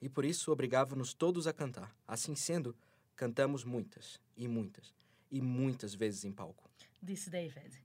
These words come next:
Speaker 2: Ele também disse que, enquanto ele não tem talento nenhum para cantar,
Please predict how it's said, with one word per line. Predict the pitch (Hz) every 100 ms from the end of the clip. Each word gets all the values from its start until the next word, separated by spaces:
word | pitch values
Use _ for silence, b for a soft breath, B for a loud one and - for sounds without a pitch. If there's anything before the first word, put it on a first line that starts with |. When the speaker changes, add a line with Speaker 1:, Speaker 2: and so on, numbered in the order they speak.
| b b b
Speaker 2:
Ele | 277
também | 262 294 359
disse | 226 185 - 240 285
que, | -
enquanto | 220 226 262 247
ele | 233 220
não | 233 269
tem | 220 185
talento | - 202 202 233 285 269
nenhum | 214 196 175
para | 180 196
cantar, | 185 160 147 135